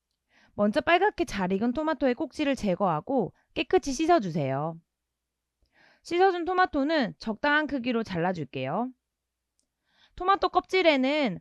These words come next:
토마토 과육보다 리코펜이 세 배에서 다섯 배 많이 들어있다고 하니까 제거하지 마시고 꼭 같이 드세요.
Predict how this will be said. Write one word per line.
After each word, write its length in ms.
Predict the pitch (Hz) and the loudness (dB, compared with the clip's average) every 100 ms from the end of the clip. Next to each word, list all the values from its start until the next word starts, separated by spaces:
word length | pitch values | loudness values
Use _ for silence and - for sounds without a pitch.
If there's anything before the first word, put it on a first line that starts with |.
| - | -8
토마토 380 | 330 349 339 | -4 -2 -2
과육보다 800 | 277 208 196 240 233 220 220 214 202 | -4 0 0 0 -4 0 2 4 2
리코펜이 800 | 185 - 277 285 254 247 247 262 | -2 -8 -4 -2 0 0 0 0
세 180 | 359 | 0
배에서 360 | 349 349 320 285 | 2 4 4 0
다섯 440 | - 185 208 311 | -4 -4 -2 -2
배 140 | - 214 | 0 0
많이 260 | 123 160 | 0 -2
들어있다고 680 | 214 190 190 196 196 180 202 | -2 -2 -2 -4 -2 -2 0
하니까 520 | 247 196 - 254 226 - _ _ _ | 0 -2 -2 0 -2 -6 _ _ _
제거하지 500 | - 220 269 302 262 | -2 0 4 4 4
마시고 400 | 220 156 196 196 | 0 -2 -4 -8
꼭 200 | 208 320 | -6 -6
같이 320 | - 165 - 247 | -4 -6 -4 -4
드세요. 600 | 160 139 123 139 165 | -2 -2 -4 -4 -6